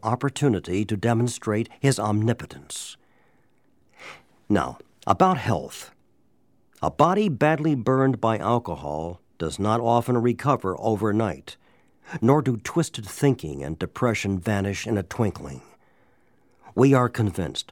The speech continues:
that a spiritual mode of living is a most powerful health restorative. We, who have recovered from serious drinking, are miracles of mental health. But we have seen remarkable transformations in our bodies.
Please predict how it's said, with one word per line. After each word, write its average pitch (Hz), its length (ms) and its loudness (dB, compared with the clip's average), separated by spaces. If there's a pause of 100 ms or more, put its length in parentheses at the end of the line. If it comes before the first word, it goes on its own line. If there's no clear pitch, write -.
(140)
that 85 120 -8
a 82 80 -2
spiritual 123 640 -2
mode 110 300 2
of 104 140 0
living 113 360 0 (240)
is 104 140 0
a 101 60 4
most 107 380 0
powerful 135 580 2
health 104 440 -4
restorative. - 840 -4 (1000)
We, 131 420 4 (480)
who 123 140 4
have 131 200 4
recovered 131 560 0
from 87 180 -6
serious 82 500 -4
drinking, 82 520 -8 (220)
are 101 120 2
miracles 107 760 2
of 82 160 -6
mental 95 320 -4
health. - 480 -8 (1040)
But 73 260 -4
we 82 140 -6
have 85 100 -4
seen 107 320 -2
remarkable 85 720 -2
transformations 110 1040 -4
in 120 160 -4
our 123 160 2
bodies. 90 680 -2